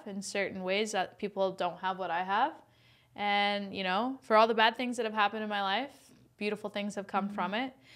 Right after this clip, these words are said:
Speaker 1: So it's like, you just have to appreciate all the blessings around you, all the people, the things that you do
Speaker 2: And
Speaker 1: have.
Speaker 2: even appro-,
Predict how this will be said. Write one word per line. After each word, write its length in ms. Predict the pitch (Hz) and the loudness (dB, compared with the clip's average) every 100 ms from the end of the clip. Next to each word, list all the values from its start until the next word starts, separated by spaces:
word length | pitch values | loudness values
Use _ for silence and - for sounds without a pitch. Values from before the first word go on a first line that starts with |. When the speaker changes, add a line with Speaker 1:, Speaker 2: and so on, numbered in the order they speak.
| - | -20
Speaker 1:
So 180 | - 247 | 0 4
it's 120 | 247 254 | 4 4
like, 180 | 254 | 2
you 60 | 254 | 2
just 160 | 254 277 | -4 0
have 160 | 302 | 0
to 100 | 302 | 2
appreciate 460 | 302 - 254 - 240 | -4 -2 -2 2 4
all 120 | 226 | 4
the 80 | 208 | 2
blessings 440 | 196 190 - 202 | 2 0 -2 -4
around 280 | 196 190 196 | 0 0 0
you, 60 | 196 | -4
all 80 | 190 | -6
the 80 | |
people, 380 | 196 202 202 196 | -10 -8 -2 0
the 100 | 190 | -2
things 300 | 185 196 190 | -6 -8 -6
that 80 | 190 | -8
you 100 | 180 | -8
do 140 | 175 190 | -4 -2
Speaker 2:
And 100 | 190 | 0
Speaker 1:
have. 320 | 185 180 208 | 2 2 0
Speaker 2:
even 180 | 262 311 | -2 -2
appro-, 260 | 277 202 | 0 0